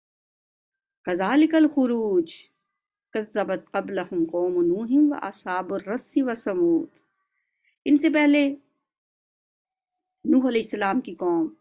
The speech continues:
और अस्हाबुर रस और समूद और आद और फिरौन और लूत के भाई और ऐका वाले और तुब्बा की कौम के लोग भी झुठला चुके हैं।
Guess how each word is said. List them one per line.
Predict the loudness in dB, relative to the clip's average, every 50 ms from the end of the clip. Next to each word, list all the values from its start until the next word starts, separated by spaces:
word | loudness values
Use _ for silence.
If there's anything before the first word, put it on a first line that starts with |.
| _ _ -12
और | -12 -12 -12 -12
अस्हाबुर | -16 -14 -8 -4 -4 -4 -4 -4 -6 -6 -4
रस | -2 -2 -2 -4 -6 -14 -14 -10 -8
और | -8 -8
समूद | -6 -4 -4 -2 0 0 -2 -2 -2 -4 -6 -10 _ _ -20 -20 -20 _ _ -10
और | -10 -8 -4 -2
आद | 0 2 2 2 0 0 -2 -4
और | -6 -6
फिरौन | -6 -6 -4 -2 -2 -2 -2 -2 -2 -4 -4
और | -4 -4 -4
लूत | -4 -6 -6 -6 -6
के | -4 -6 -4
भाई | -4 -4 -6 -6 -4 -4 -4
और | -4 -2 -2
ऐका | -2 -2 -2 -2 -4 -2
वाले | -2 -4 -4 -4 -6 -8
और | -8 -8 -8 -6
तुब्बा | -8 -8 -4 -2 -2 -2
की | -2 -4 -10
कौम | -6 -4 -4 -4 -4
के | -6 -6
लोग | -6 -6 -6 -6 -4 0
भी | 0 0
झुठला | 2 0 -2 -2 -2 -2 -2 -2
चुके | -4 -8 -10 -6 -6 -4
हैं। | -2 0 0 0 -2